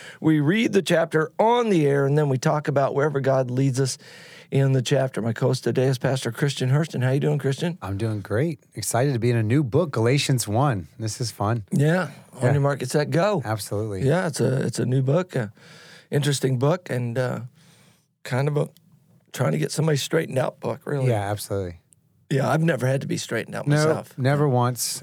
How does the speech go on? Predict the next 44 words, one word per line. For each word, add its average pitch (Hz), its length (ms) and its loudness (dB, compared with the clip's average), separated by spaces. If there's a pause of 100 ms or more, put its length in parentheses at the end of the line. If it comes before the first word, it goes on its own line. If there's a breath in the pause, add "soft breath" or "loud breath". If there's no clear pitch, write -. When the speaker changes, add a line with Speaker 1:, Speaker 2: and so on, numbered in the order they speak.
Speaker 1:
Not, 117 100 2
Speaker 2:
Everything's - 320 4
Speaker 1:
not 170 60 0
Speaker 2:
been 170 80 2
Speaker 1:
in 165 40 4
the 160 60 4
last 156 240 2
Speaker 2:
perfect. 131 200 4
Speaker 1:
five 143 100 0
minutes, 143 400 0
Speaker 2:
Yeah, 123 280 4
Speaker 1:
anyway. 104 60 2
Speaker 2:
at 92 60 0
least. 110 340 0
Speaker 1:
<laughs> - 240 -4
At 123 120 -4 (400 loud breath)
least 127 280 -2
five - 220 -2
minutes. 123 380 -8
Speaker 2:
Yeah. - 160 2
Speaker 1:
Now, - 60 4
Nick, 160 440 2
we 151 120 2
had 139 120 0
to 117 80 -2
straighten 117 300 -4
him 123 100 -4
out 117 200 -4
twice - 420 -6 (460 loud breath)
in 120 120 0
the 120 80 0
last 120 260 -2
five 101 220 -6
minutes, 104 300 -8
but - 280 -8
he 156 100 -2
straightens - 380 0
out - 160 -2
pretty 190 200 -4
easy. - 360 -8
Speaker 2:
He - 60 -12
does 156 160 -4
all 127 100 -2
right. 92 180 -8